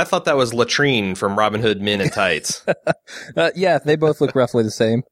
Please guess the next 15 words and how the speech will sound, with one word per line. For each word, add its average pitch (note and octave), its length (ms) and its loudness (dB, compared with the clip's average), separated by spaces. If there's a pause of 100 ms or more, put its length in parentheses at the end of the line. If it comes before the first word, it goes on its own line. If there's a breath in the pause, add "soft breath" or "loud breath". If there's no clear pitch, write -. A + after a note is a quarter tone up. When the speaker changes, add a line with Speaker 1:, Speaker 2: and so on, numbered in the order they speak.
(560 loud breath)
Speaker 1:
Uh, A2+ 520 2
yeah. A#2+ 760 2
Uh, G2 580 2 (440)
it C3+ 200 -2
seems, C#4+ 760 0 (1080)
y-, F3 400 -2
do D3+ 120 -2
you G3 120 2
think C4+ 220 0
Sam A3 440 2
had F#3+ 220 2
some E3 200 0
second D3+ 520 0 (320)
thoughts E3+ 560 0
about C#3 580 2